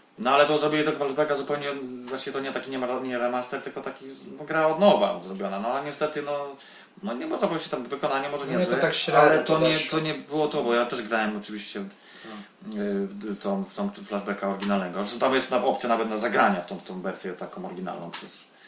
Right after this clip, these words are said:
Speaker 1: y, mając, bo to tylko cyfrowo pewnie było dostępne, te flashback.
Speaker 2: Mhm.
Speaker 1: No ja oczywiście jako taki, bo ja, ja tą grę bar-, pamiętam w tam, z tamtego okresu, to, to ten, to, to,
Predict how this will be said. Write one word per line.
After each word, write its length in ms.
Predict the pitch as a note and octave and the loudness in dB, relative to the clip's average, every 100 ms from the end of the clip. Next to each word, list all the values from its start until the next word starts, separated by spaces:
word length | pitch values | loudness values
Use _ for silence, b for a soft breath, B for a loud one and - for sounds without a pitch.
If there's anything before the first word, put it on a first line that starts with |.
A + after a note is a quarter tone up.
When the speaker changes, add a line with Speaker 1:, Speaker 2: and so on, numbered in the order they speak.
| B B B B B B - - | B B B B B B -20 -18
Speaker 1:
y, 260 | - F2+ F#2 F#2+ G2 F#2+ F#2+ G2+ | -14 -14 -14 -14 -14 -12 -10 -6
mając, 280 | F#2+ F#2 - | -6 -6 -8
bo 120 | G2 | -8
to 80 | F2+ | -10
tylko 180 | - G2+ | -10 -10
cyfrowo 380 | G#2 - F2+ | -6 -6 -6
pewnie 380 | E2+ E2+ - E2 | -8 -12 -14 -14
było 160 | D#2+ E2 | -12 -12
dostępne, 420 | - - D#2+ E2 | -12 -12 -14 -16
te 120 | E2+ | -16
flashback. 260 | D#2+ D#2 - | -12 -12 -12
Speaker 2:
Mhm. 160 | A2 A2 B B B G#2+ | -16 -20 B B B 4
Speaker 1:
No 60 | |
ja 100 | C3 | 6
oczywiście 360 | C#3+ C#3+ C3 C#3 | 6 4 2 2
jako 200 | B2+ C3 | 2 0
taki, 240 | B2 B2 | -2 -4
bo 160 | A#2+ A#2+ | 0 2
ja, 80 | A#2+ A2 | 4 2
ja 100 | A2+ | 0
tą 180 | A2+ A#2 | 0 0
grę 160 | A2+ | 0
bar-, 180 | A2+ A2 | 0 -2
pamiętam 400 | A#2 A2 G2+ G#2 | -2 -2 0 -2
w 40 | G2+ | -2
tam, 180 | G2+ G2 | -6 -6
z 120 | - - | -6 -4
tamtego 260 | G2+ G#2+ | -4 -4
okresu, 380 | G2+ G2 - G#2+ | -4 -4 -4 -6
to, 300 | G#2 G2+ G#2 B B B B B - - | -6 -6 -6 B B B B B -20 -8
to 120 | G2+ | -6
ten, 220 | G2 E2+ D2+ - - - - - - - - - - - - - - - - | -6 -8 -10 -16 -20 -20 -18 -18 -18 -18 -18 -18 -20 -20 -18 -18 -18 -18 -8
to, 520 | A2 G#2 G#2 G2+ G2+ G#2 | -2 0 2 0 -2 -2
to, 380 | G#2 G2 G2+ | -4 -2 -4